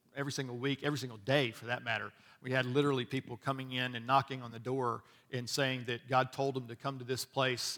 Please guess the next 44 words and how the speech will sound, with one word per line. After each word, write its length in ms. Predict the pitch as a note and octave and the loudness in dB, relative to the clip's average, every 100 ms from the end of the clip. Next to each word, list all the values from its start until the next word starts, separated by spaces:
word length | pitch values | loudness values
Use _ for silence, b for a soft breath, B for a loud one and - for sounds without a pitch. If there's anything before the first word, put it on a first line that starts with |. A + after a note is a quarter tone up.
| - | -8
and 140 | A#2 | -12
if 100 | A#2 | -8
they 120 | B2+ | -6
did, 400 | G#2+ C3+ B2+ A2 | -4 -2 -2 -4
their 240 | B2 A#2 A#2 | -6 -6 -6
life 340 | B2+ B2 A#2 - | 4 4 4 -2
would 140 | A#2 | -10
be 100 | A2 | -10
different. 360 | G#2 A#2 - - _ b b - | -10 -10 -12 -18 _ b b -8
So 120 | C3+ | 2
we 80 | C#3+ | 8
had 80 | C#3 | 10
all 160 | C#3+ | 8
kinds 260 | D3+ D3 B2 | 8 6 4
of 100 | - | -2
crazy 360 | C#3 C3+ B2+ B2+ | 2 2 2 -2
things 240 | C3 B2+ | -4 -6
that 100 | B2 | 0
happened 460 | A#2+ B2+ - B2+ B2 | 4 4 2 -8 -8
on 100 | A#2 | -4
a 40 | |
regular 280 | A#2+ C3 B2 | 0 0 0
basis. 480 | B2 B2+ - B2+ - B B | -2 -2 -2 -6 -8 B B
So 180 | - D3+ | 0 0
for 180 | - C3 D3 | 2 0 10
us, 360 | F3 C#3 - B2+ | 10 10 6 4
that 200 | C3+ C#3+ | 6 6
was 380 | C#3+ C3+ - - - _ - | 4 -2 -6 -12 -16 _ -10
normal. 380 | B2+ C#3 A#2 A2 - b b b | -2 0 -2 -8 -20 b b b
Um, 300 | B2+ B2 A#2+ | -4 -2 -4
the 60 | A#2 | -6
challenge 400 | - D#3+ F3 B2+ | 10 12 12 8
with 120 | C3+ | 4
that, 200 | C3+ C3+ | 6 6
at, 140 | B2+ C3 | 4 -2
at 180 | - | -6
some, 220 | - D3+ C#3 _ | -4 -4 -4 _
some 240 | - E3 F3 | -2 0 0
point, 260 | C#3+ C3 | -2 -4
some 360 | - D#3+ E3 E3 | 0 4 4 2
churches 460 | - C3 - C3+ A#2+ | -2 -2 -2 -6 -6
and 120 | B2 | -6
some 220 | - C3 | -6 -4
Pentecostal 580 | C3+ C3 C3 B2 - | -4 -4 0 0 0